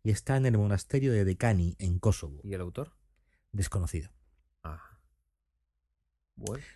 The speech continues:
Speaker 1: Lo único que se sabe que es circa mil trescientos cincuenta, aproximadamente sobre mil trescientos cincuenta después de Cristo.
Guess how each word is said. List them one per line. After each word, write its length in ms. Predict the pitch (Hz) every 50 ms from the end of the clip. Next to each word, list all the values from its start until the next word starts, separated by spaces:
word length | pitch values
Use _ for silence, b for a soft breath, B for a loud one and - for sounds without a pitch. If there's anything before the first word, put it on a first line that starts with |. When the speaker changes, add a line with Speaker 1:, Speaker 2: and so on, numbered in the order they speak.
| _ _
Speaker 1:
Lo 140 | - 98 113
único 180 | 123 123 120
que 60 | 117 117
se 60 | 107
sabe 180 | 123 123 120
que 100 | - 127
es 140 | 120 - - -
circa 540 | - - - 160 143 135 - - 143 135
mil 240 | 123 127 139 143 131
trescientos 440 | - 120 113 - 123 117 104 101 -
cincuenta, 380 | - 85 78 - 76 76 78 76
aproximadamente 720 | - 107 - - 117 123 123 117 117 120 117 107 110 104
sobre 220 | 101 113 98 92
mil 140 | 95 101 98
trescientos 380 | - 92 - - 95 - 87 80
cincuenta 320 | 85 82 - 87 82 80
después 240 | 80 78 - - 82
de 80 | 73 73
Cristo. 300 | - - - - - -